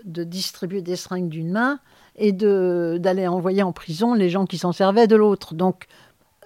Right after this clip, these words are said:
euh, accepter l'usage de drogue, c'était forcément renoncer à la pénalisation de l'usage. Je sais pas si vous me suivez. C'était cohérent. Voilà.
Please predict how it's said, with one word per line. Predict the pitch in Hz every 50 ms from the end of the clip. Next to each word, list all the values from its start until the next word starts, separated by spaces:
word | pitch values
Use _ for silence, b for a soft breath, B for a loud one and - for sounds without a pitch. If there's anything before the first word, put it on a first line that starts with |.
| 311
euh, | 202 180 170 - -
accepter | - 214 - - - 247 240 - _ - 247 233
l'usage | 208 214 175 175 180 175 165
de | 175 190
drogue, | 190 190 202 233 262 285 277 -
c'était | - - 175 - - 175
forcément | - - 190 - - - 196 190 214 240 240 214
renoncer | - - 208 214 214 202 202 185 - - - 240 262 277 247 - _ -
à | - 196 175
la | 170 165
pénalisation | - - - 240 220 208 202 185 185 175 175 180 175 - 226 214
de | 202
l'usage. | 202 202 190 202 190 190 180 -
Je | -
sais | -
pas | 170 - 175
si | 160 -
vous | 175 160 175 175
me | 160
suivez. | - - 202 196 190 233 226 214 B B B B B B B B B B _ _ _ _ _ _ _ -
C'était | - - 170 160 - 165
cohérent. | - - 190 202 208 185 - 233 220 185 - _ _ _ _ _
Voilà. | 208 208 202 202 185 165